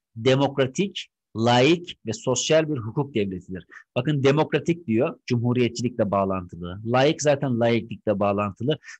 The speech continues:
Sosyal bir hukuk devleti, sosyal yani vatandaşının yer, yanında yer alan bir devlet. Bu da halkçılıkla alakalı bir madde içinde barındırıyor. Laiklikle ilgili yapılan inkılaplar.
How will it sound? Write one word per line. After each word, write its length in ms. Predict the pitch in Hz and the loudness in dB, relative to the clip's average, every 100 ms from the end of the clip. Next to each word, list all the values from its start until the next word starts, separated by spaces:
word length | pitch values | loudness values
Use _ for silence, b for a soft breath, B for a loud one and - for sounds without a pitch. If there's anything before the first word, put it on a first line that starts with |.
| _ | _
Sosyal 580 | - 127 120 - 160 151 | -4 0 0 2 2 4
bir 80 | |
hukuk 380 | 123 127 151 143 | 2 0 -2 -2
devleti, 500 | 117 110 104 - 170 - _ _ | -2 0 -2 -2 -4 -4 _ _
sosyal 600 | - 120 113 - 131 107 | -4 -2 0 0 0 0
yani 200 | 107 104 | -2 -2
vatandaşının 800 | 104 123 117 113 - 123 117 110 | -4 -2 -2 -4 -4 -4 -2 2
yer, 140 | 120 120 | 2 0
yanında 420 | 107 113 113 117 | -2 -2 0 2
yer 140 | 190 165 | 4 4
alan 300 | 131 110 104 | 2 0 -2
bir 120 | 98 | -4
devlet. 360 | 101 101 170 - _ _ | -4 0 -2 -4 _ _
Bu 100 | 117 | 2
da 160 | 143 147 _ _ - | 2 0 _ _ -12
halkçılıkla 720 | - 123 120 - 127 135 110 | -4 0 -2 -2 -4 -2 0
alakalı 500 | 101 101 98 113 113 | 0 -2 -2 -2 0
bir 100 | 120 | 0
madde 500 | 104 98 _ 135 139 B _ - | -2 -6 _ -2 -2 B _ -12
içinde 400 | - 117 127 120 | -8 -2 0 2
barındırıyor. 580 | 107 104 98 92 87 87 _ _ _ _ _ _ - 123 | 2 2 -2 -4 -6 -12 _ _ _ _ _ _ -12 0
Laiklikle 500 | 151 175 175 180 180 | 2 2 -2 0 2
ilgili 260 | 147 170 | 2 4
yapılan 300 | 175 - 156 | 2 2 -2
inkılaplar. 560 | 151 143 131 120 101 | 0 2 0 0 -6